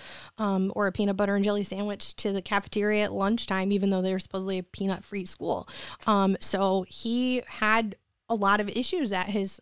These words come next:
um, previous school where he could have died, um, if it was bad enough. So he attended our school 'cause he could stay home. Um, so that was really awesome.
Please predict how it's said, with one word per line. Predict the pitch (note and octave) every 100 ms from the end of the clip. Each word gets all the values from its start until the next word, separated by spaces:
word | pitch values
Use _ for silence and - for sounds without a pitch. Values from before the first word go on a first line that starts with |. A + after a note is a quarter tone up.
| -
um, | F#3+ F#3 F#3
previous | - G#3 G#3+
school | - A3 B3+ A#3+
where | G3
he | G#3
could | C4+
have | A#3 -
died, | C4 G#3+ B3 G3 _ - _ _
um, | G#3+ F#3+ F3+ F3+ - _
if | A#3+ G#3
it |
was | F#3+ F#3+
bad | F#3
enough. | A#3+ F#3+ -
So | G3+
he | G#3 G#3+
attended | A3 G#3 G#3+ A3+ G#3+ -
our | C#4 A#4+
school | - G#3 F#3+
'cause | - G#3
he | A#3
could | C4
stay | - B3
home. | A3+ B3+ F3+ F#3+ - - - -
Um, | G#3+ G3+
so | G3+ A3+
that |
was | A3 G#3
really | G3+ F#3+
awesome. | G3 G3 G3+ G#3